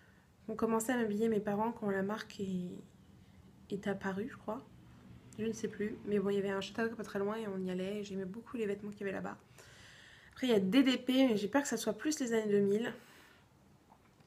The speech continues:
Et, euh, sinon, Arena et Speedo, parce que j'étais fan de natation, na-, synchronisée et de natation tout court.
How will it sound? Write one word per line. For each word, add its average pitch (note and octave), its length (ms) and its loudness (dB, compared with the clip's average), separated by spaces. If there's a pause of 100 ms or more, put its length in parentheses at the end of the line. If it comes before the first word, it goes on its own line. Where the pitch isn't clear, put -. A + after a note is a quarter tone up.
(480)
Et, G#3+ 220 6
euh, G#3 260 10
sinon, A3 380 0
Arena G#3+ 380 8
et G#3+ 60 0
Speedo, G3 320 0
parce A3 120 -4
que G#3 100 0
j'étais G3 220 -4
fan G#3 220 0
de A3+ 80 2
natation, G3 500 2
na-, G3+ 280 0
synchronisée G#3 760 2
et - 40 0
de F#3+ 120 2
natation G3+ 440 -2
tout G#3 160 -6
court. A3 400 -2